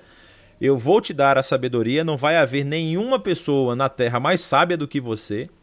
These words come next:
e além da sabedoria, você também vai receber o ouro, a prata e todas as outras coisas que você poderia ter pedido." E aí, por conta disso,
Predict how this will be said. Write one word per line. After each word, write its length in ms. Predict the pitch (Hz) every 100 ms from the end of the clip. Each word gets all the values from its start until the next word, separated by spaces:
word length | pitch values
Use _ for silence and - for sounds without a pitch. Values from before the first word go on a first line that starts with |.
| _ _ _
e 140 | 147 180
além 320 | 165 185 262
da 100 | 226
sabedoria, 460 | 196 165 147 160
você 200 | 180 165
também 360 | 180 175 127 214
vai 140 | 214
receber 420 | 185 165 160 147 143
o 40 |
ouro, 360 | 127 151 165 143
a 80 |
prata 580 | - 120 135 151 - 147 - _ 110
e 60 |
todas 320 | - 156 165
as 140 | 160 147
outras 260 | 156 160
coisas 280 | - 147 147
que 140 | - 147
você 220 | 147 -
poderia 420 | 165 175 160 165
ter 140 | 165
pedido." 420 | 165 180 135 139 123
E 140 | 147
aí, 240 | 160 175
por 220 | 190 196 -
conta 280 | 214 240
disso, 420 | 151 135 262 -